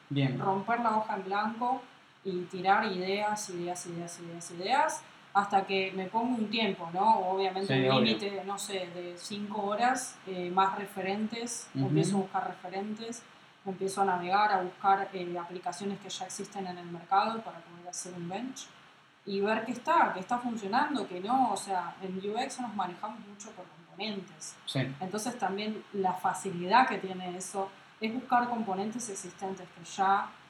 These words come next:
Speaker 2: están funcionando para vos, eh, no, no tenés que inventar la pólvora, tenés que
Speaker 1: Claro.
Speaker 2: adaptar las necesidades de pago, ponele, eh, a un carrito que ya existe. ¿Por qué
Speaker 1: Ujú.
Speaker 2: vas a inventar un carrito?
Speaker 1: Sí.
Speaker 2: Eh, y muchas veces es eso, ¿no? Es re-,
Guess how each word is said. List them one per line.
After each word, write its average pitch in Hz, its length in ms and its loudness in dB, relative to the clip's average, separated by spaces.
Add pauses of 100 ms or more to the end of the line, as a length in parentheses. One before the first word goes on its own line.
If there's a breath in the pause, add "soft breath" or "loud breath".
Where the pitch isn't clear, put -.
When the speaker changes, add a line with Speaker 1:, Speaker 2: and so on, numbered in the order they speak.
(200)
Speaker 2:
están 196 400 0
funcionando 202 800 -2 (340)
para 180 380 2
vos, 226 280 -2
eh, 208 140 -2
no, 208 160 -2
no 240 180 0
tenés 262 260 -2
que 240 60 -2
inventar 175 460 0
la 170 120 -8
pólvora, - 580 -16
tenés 202 220 -2
que - 80 -10
Speaker 1:
Claro. 147 180 8
Speaker 2:
adaptar - 320 4
las 190 160 0
necesidades 190 640 2
de 180 60 -4
pago, 190 400 6
ponele, 175 480 -6 (560)
eh, 180 260 -2
a 185 80 6
un 214 160 2
carrito 214 560 0
que 196 80 -8
ya 240 160 2
existe. 240 480 -2 (140)
¿Por 185 80 -2
qué 160 80 8
Speaker 1:
Ujú. 160 80 8
Speaker 2:
vas 214 200 8
a 214 40 -2
inventar 202 400 -2
un 196 100 -2
carrito? 180 400 -6 (340)
Speaker 1:
Sí. - 140 -4 (140)
Speaker 2:
Eh, 190 240 2
y - 20 2
muchas 240 380 0
veces 262 300 -4
es - 180 -6
eso, 214 360 -6
¿no? 214 220 -2
Es 208 220 -2
re-, 185 120 -8